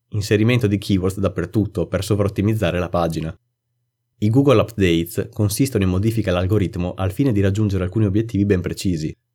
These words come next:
Nella storia recente, quelli che hanno rivestito un ruolo predominante hanno sempre avuto un nome di animale. I più significativi fino ad oggi sono stati Panda, febbraio duemilaundici, aveva come target contenuti duplicati e siti di bassa qualità.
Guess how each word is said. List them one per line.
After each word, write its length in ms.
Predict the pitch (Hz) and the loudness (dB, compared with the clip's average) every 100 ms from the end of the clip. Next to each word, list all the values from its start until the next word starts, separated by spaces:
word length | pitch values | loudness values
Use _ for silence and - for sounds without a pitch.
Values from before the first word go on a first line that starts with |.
| _ | _
Nella 180 | - 92 | -4 -2
storia 280 | 101 123 110 | 0 2 2
recente, 540 | 95 92 90 82 85 | 2 0 -2 0 -2
quelli 220 | - 110 | 0 0
che 80 | 117 | 2
hanno 120 | 101 | 0
rivestito 420 | 95 90 87 110 104 | 0 -2 -4 -4 -2
un 80 | |
ruolo 240 | 92 101 98 | 2 2 2
predominante 800 | 101 95 95 98 85 82 87 - | 0 0 0 0 -2 -2 -4 -4
hanno 240 | 98 101 | -2 -2
sempre 280 | 101 127 120 | 0 -2 0
avuto 280 | 113 107 107 | 0 0 0
un 80 | 110 | 0
nome 180 | 92 90 | 2 0
di 80 | |
animale. 640 | 82 80 90 82 82 - _ _ _ _ | -2 -2 -4 -4 -6 -8 _ _ _ _
I 100 | 110 | -6
più 100 | 110 | -4
significativi 720 | 113 101 95 113 127 101 92 127 | -2 -2 0 0 0 0 0 0
fino 180 | 98 | 0
ad 100 | 101 | 0
oggi 280 | 90 78 90 | 0 0 -2
sono 220 | 92 95 | -2 -2
stati 520 | 82 90 80 - - - _ | -4 -6 -6 -4 -4 -6 _
Panda, 480 | - 101 92 85 76 | -4 -2 -2 -4 -8
febbraio 420 | - 95 95 98 107 | -4 0 2 2 2
duemilaundici, 800 | 101 95 85 80 78 - 82 - | 2 0 0 -2 -4 -6 -10 -4
aveva 320 | 101 120 113 | 0 2 2
come 180 | 104 110 | 0 0
target 440 | 98 87 90 - | 0 -2 -4 -4
contenuti 400 | 101 95 110 110 | -4 0 0 0
duplicati 600 | 98 107 110 80 78 87 | -2 -2 0 -2 -2 -6
e 120 | - | -4
siti 240 | 98 131 135 | -4 -4 0
di 80 | 104 | 0
bassa 260 | 87 - | 0 -2
qualità. 480 | 92 80 82 85 - | -4 -4 -4 -6 -8